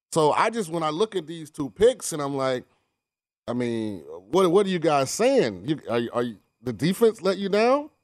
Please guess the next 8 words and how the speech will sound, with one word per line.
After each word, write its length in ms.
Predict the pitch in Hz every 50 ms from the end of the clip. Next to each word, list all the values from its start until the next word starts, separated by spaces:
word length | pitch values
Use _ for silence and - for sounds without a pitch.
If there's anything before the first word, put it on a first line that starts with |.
| _ _ -
in 120 | 160 185
the, 140 | 185 165 -
uh, 120 | 139 160
N 180 | 160 151 208 220
F 80 | 220 214
C 140 | - 240
playoffs? 640 | 214 - 233 226 226 233 233 233 240 240 - - - _ _ _ _ _ _ _ _ _ _ _ _ _ _ -
Or, 480 | 165 170 165 160 156 151 139 127 -